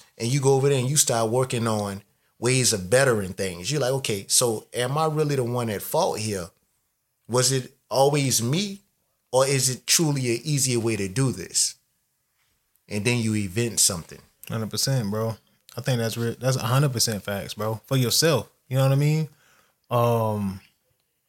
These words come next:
Speaker 2: the mistake, right?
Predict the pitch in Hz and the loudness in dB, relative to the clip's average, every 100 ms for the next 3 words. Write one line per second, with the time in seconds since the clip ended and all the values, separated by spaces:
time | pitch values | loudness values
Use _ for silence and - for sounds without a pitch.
0 | _ _ _ _ _ _ _ _ _ _ | _ _ _ _ _ _ _ _ _ _
1 | _ _ _ _ - 143 127 110 - 143 | _ _ _ _ -4 2 4 6 6 4
2 | 131 - _ 104 113 120 | 2 -4 _ 0 2 2